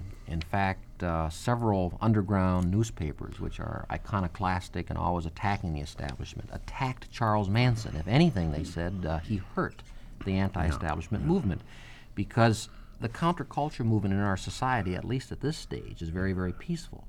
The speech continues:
Speaker 1: Now, Manson, uh, who professed murder, conceivably could be a germ in our society. He could be a foreboding extension of where the counterculture movement is going.
Speaker 2: Well,
Speaker 1: Uh,
Speaker 2: I
Speaker 1: maybe fifteen, twenty years from now, maybe the,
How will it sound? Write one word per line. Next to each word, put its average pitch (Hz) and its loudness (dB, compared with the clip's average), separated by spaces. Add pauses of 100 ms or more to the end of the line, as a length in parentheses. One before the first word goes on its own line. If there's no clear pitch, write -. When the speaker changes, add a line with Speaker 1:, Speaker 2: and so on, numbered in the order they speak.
(720)
Speaker 1:
Now, 101 0 (120)
Manson, 107 2
uh, 80 -2
who 92 -2 (140)
professed - 0
murder, 107 4
conceivably 113 0 (140)
could 139 0
be 123 6
a 98 4
germ 92 6
in 80 4
our 73 0
society. - -6
He 104 0
could 104 0
be 107 4
a 90 2
foreboding 113 6
extension - 4 (560)
of 95 0
where 113 8
the 113 4
counterculture 110 2
movement 104 4
is 90 0
going. 123 4 (380)
Speaker 2:
Well, 113 4
Speaker 1:
Uh, 85 0 (180)
Speaker 2:
I - 0
Speaker 1:
maybe 113 6
fifteen, 135 4
twenty 143 4
years 165 2
from 107 0
now, 82 2
maybe 104 4
the, 101 0